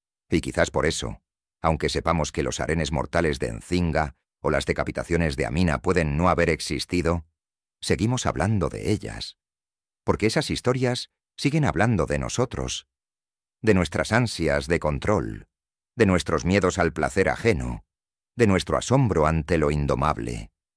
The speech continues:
La reina devora hombres no es solo una figura del pasado, es una pregunta,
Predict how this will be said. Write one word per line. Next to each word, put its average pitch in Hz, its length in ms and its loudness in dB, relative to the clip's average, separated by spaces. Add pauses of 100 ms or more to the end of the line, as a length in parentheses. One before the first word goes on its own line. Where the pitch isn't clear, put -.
(560)
La 76 120 2
reina 95 300 2
devora 76 300 2
hombres 78 400 0
no 82 140 0
es 82 80 0
solo 85 300 2
una 82 220 0
figura 69 520 -2
del 65 280 -4
pasado, 58 680 -4 (540)
es - 220 -4
una 104 260 0
pregunta, 60 840 -4